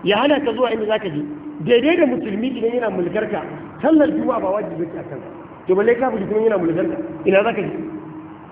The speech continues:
Ina zaka je? Duk abin da ke na sabo Allah ne zai saka. Ba yadda zaka yi saboda me? Sai ɗinka ne, jagoran ka ne, shugaban ka ne. To Allah Ta'ala bai yadda da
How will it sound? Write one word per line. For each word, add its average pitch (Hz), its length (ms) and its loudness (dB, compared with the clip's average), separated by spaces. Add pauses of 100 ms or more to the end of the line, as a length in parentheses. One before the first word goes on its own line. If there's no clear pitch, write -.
(1120)
Ina 180 180 6
zaka 208 220 -2
je? 151 80 -4
Duk 302 180 0
abin 254 160 0
da 240 80 0
ke 226 120 0
na 220 80 0
sabo 196 200 2
Allah 196 200 2
ne 170 80 0
zai 160 180 -2
saka. - 180 -6 (1160)
Ba 220 80 4
yadda 233 140 2
zaka 202 200 0
yi 175 160 2
saboda 220 280 4
me? 151 220 0
Sai 247 140 4
ɗinka 208 420 -2
ne, 160 100 -2 (580)
jagoran 214 420 2
ka 220 80 -4
ne, 214 220 -6
shugaban 220 340 0
ka 240 80 0
ne. 175 100 -2 (1900)
To 185 200 6
Allah 277 280 4 (120)
Ta'ala 233 300 -2 (100)
bai 202 240 0
yadda 196 400 2
da 262 120 6